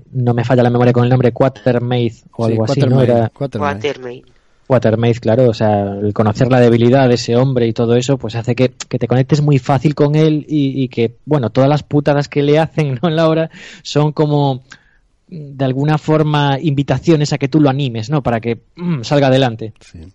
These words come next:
Speaker 2: Pues ya estáis leyéndoos los dos primeros arcos, leyéndoos los tomos de la Centuria, leyéndoos el dossier negro y leyéndoos los que os digo de la hija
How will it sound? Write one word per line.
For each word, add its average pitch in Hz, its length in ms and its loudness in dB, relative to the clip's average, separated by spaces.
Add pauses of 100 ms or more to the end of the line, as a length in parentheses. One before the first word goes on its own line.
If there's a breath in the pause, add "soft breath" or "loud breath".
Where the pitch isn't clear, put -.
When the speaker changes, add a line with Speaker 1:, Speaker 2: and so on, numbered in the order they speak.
(160)
Speaker 2:
Pues 110 240 -4
ya 131 140 2
estáis 156 520 2
leyéndoos 123 720 2
los 113 200 -2
dos 120 180 -2
primeros 117 380 -4
arcos, 156 380 0
leyéndoos 120 560 0
los 117 280 -2
tomos 127 300 0
de 120 60 -2
la 113 100 -4
Centuria, 143 640 0
leyéndoos 120 560 0
el 113 180 0
dossier 113 380 -4
negro 147 320 2
y 139 80 2
leyéndoos 123 500 0
los 117 160 -4
que - 140 -8
os 107 80 -4
digo 123 260 -2
de 117 80 -2
la 113 160 -4
hija 110 380 -6